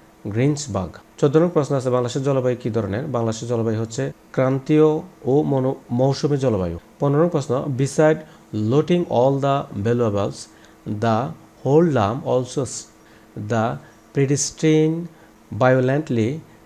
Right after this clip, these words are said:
this an example of, of an, এটা হচ্ছে সিম্পল সেন্টেন্স।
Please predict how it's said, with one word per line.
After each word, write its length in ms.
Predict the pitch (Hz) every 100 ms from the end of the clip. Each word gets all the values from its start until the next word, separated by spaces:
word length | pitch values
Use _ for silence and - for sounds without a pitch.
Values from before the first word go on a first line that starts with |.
| 113 95 98
this 260 | 147 185 190 - 113
an 80 | 117 107
example 540 | 104 120 135 131 131 135 113 113
of, 120 | 113 120 - - - - 123
of 100 | 147 147 - 117 123
an, 160 | 101 131 180 - -
এটা 120 | 117 117
হচ্ছে 220 | 117 135
সিম্পল 320 | - 120 127
সেন্টেন্স। 480 | 113 107 92 85